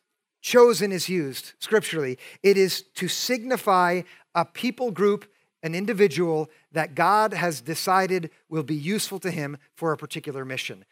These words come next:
Who are we? We are in this world, which is pressuring us to define ourselves by which side of the line we're on, or what we think, or what we believe, or how we vote, or who we de-, what we decide to do. Here is a picture which challenges all of those ways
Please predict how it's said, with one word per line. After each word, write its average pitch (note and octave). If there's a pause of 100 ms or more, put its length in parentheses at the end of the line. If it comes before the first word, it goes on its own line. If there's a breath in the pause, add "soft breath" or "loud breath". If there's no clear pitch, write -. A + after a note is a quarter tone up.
(120)
Who G#3
are G#3+
we? A#3+ (240 soft breath)
We A3+ (100)
are F#3
in G3+
this A#3+
world, E3+ (840)
which F#3
is G3
pressuring A3
us A3
to G#3+
define G3+
ourselves G#3+
by E3+
which F3+
side G#3
of A#3
the A#3+
line G3+
we're G3+
on, G3 (240 loud breath)
or D#3+
what F3+
we G#3+
think, A#3
or F#3+
what F#3+
we G#3
believe, G3+
or F3
how F3+
we G3+
vote, G3+
or F3+
who F3
we G#3+
de-, G3+
what G3+
we G#3+
decide G3+
to G#3
do. D#3+ (300 loud breath)
Here B3
is G#3+
a A#3
picture G#3
which F3
challenges F#3+ (100)
all A3+
of A3
those F3+
ways D3+